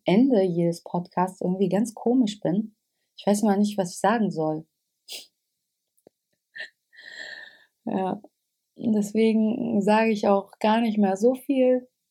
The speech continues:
außer habt einen schönen Tag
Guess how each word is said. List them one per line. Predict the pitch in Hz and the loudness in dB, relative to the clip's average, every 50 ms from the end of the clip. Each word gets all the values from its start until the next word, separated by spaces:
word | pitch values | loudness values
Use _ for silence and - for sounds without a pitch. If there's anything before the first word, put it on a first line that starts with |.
| _ _ _ _ _ _ _ _ _ _ _ _ _ _ _ _ _ - - _ _ _ _ _ _ _ _ - | _ _ _ _ _ _ _ _ _ _ _ _ _ _ _ _ _ -20 -20 _ _ _ _ _ _ _ _ -2
außer | 208 202 202 202 - - 190 185 185 185 185 185 190 196 208 - _ _ _ _ _ _ | 0 0 0 0 0 0 0 2 2 0 0 -2 -4 -8 -12 -14 _ _ _ _ _ _
habt | - 190 185 - - | -4 -4 -4 -4 -4
einen | 202 180 180 180 | -2 -2 -2 -2
schönen | 175 - 196 190 180 175 170 175 175 180 | -4 -6 -6 -4 -2 -2 -2 -2 -4 -6
Tag | - - 220 208 202 208 208 208 - - | -6 -4 -2 0 0 -2 -2 -4 -10 -18